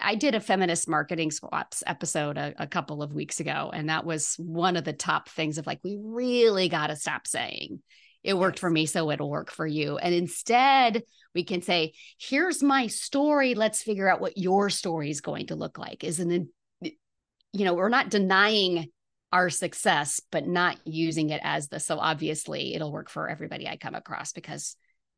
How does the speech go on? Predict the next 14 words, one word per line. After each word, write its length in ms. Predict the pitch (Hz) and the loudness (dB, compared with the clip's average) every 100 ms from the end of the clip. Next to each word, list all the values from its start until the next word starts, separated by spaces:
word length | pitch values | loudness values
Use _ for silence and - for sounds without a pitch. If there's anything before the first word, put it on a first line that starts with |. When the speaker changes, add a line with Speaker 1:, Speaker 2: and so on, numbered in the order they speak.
| _ _ _ - | _ _ _ -14
Speaker 1:
everybody's 440 | 175 185 262 277 | -8 -6 -4 -4
coming 320 | - 233 247 202 | -6 -6 -4 -4
at 160 | - | -8
this 200 | 151 147 | -8 -10
with 100 | 160 | -8
so 160 | - 156 | -8 -6
many 200 | 156 151 | -6 -8
different 320 | 156 - - | -10 -12 -12
things. 380 | 165 165 - 170 _ _ _ _ _ - | -10 -10 -10 -14 _ _ _ _ _ -2
Yeah, 160 | 190 | 0
money 340 | - 190 220 262 | 0 2 4 4
privilege, 460 | - 285 247 240 | 4 2 2 0
weight 180 | 285 - | 0 -2
privilege, 560 | - 208 196 180 175 | -2 -4 0 0 0